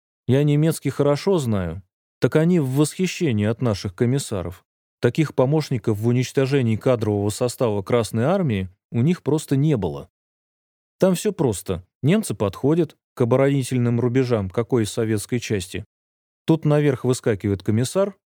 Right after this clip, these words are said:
рядом знаменосец, и они бегут в атаку, поднимая бойцов.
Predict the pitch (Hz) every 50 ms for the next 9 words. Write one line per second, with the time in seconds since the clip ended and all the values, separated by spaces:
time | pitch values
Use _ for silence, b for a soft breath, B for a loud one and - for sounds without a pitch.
0 | _ _ _ _ _ - 131 135 135 120 113 110 110 107 110 120 117 120 135 151
1 | 190 208 196 - 147 131 - - - _ _ _ _ _ - 214 220 180 131 135
2 | 170 175 139 117 107 123 160 170 - 120 113 104 - 95 85 85 - - 92 -
3 | _ _ _ - 107 95 101 101 98 117 135 143 131 113 104 101 101 95 - -
4 | 82 -